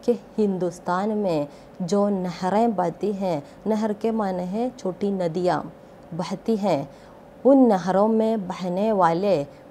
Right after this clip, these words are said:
पानी की आवाज़ की वजह से फूल सो जाते हैं।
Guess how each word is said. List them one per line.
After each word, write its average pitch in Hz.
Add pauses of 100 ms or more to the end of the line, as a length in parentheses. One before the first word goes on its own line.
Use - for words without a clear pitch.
(100)
पानी 196
की 220 (120)
आवाज़ 185
की 214
वजह 190
से 151 (280)
फूल 262 (220)
सो 208
जाते 151
हैं। 147